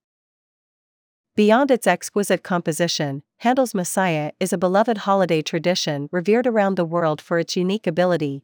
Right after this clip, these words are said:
to transcend boundaries of faith, religion, and language,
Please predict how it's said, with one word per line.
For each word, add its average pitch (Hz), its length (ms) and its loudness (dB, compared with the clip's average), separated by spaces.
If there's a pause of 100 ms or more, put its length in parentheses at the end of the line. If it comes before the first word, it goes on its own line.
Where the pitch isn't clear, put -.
to 190 120 -4
transcend 208 540 -2
boundaries 170 480 -2
of 156 80 -4
faith, 160 480 -2 (240)
religion, 180 540 0 (100)
and 170 160 -2
language, 170 640 -4